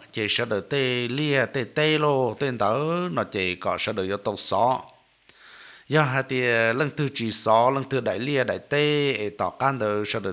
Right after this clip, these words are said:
tê chia tê chủ họ mù no lô, tên nó nó chỉ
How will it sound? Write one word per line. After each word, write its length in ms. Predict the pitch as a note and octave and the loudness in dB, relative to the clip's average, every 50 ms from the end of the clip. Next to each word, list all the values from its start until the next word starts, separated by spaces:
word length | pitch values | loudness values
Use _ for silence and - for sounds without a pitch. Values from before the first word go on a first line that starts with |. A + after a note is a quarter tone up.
| F2+ - | -4 -4
tê 100 | B2+ A#2 | -6 -4
chia 200 | - - B2 G#2+ | -2 -4 -4 -4
tê 180 | - C3 A#2+ G#2 - | -4 -6 -6 -6 -8
chủ 440 | - - G#2+ F#2+ F#2+ F#2+ F#2 F#2 - | -8 -6 -6 -6 -6 -6 -8 -8 -6
họ 280 | - A#2 G2+ F#2+ F#2+ F#2 | -2 0 0 2 0 0
mù 160 | F#2 F#2 F2+ E2+ E2 E2+ F2 | -2 -4 -8 -10 -10 -8 -8
no 360 | F#2+ B2 C3+ B2 A#2 A2+ G#2 | -2 2 2 4 4 2 0
lô, 180 | G2+ G2+ F#2+ F#2 | -2 -4 -6 -6
tên 220 | - B2+ A#2 G#2 | -4 -4 -4 -4
nó 120 | G2 F#2+ | -4 -4
nó 120 | F2+ F2+ F2+ | -4 -6 -6
chỉ 360 | - - F2+ E2 E2 D#2 | -6 -6 -4 -4 -4 -4